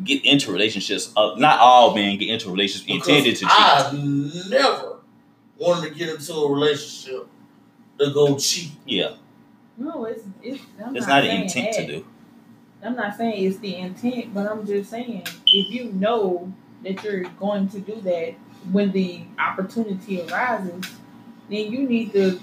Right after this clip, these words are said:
Speaker 3: sit back and be like, "Damn, I probably shouldn't be in this relationship."
Speaker 2: And just call
Speaker 3: Especially
Speaker 2: it quits.
Speaker 3: if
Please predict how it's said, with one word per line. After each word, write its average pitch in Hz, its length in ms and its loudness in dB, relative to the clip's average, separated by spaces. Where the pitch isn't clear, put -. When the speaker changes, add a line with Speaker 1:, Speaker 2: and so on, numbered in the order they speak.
Speaker 3:
sit 262 340 -8
back 254 300 -2
and 226 80 -2
be 240 100 -6
like, 226 300 0
"Damn, 220 580 -6
I 233 340 -4
probably 262 480 -2
shouldn't 254 580 -6
be 247 460 -2
in 220 200 0
this 233 180 2
relationship." 190 800 -4
Speaker 2:
And 135 200 2
just 139 300 4
call 165 340 8
Speaker 3:
Especially 156 100 4
Speaker 2:
it - 40 -6
quits. - 640 -10
Speaker 3:
if 196 340 0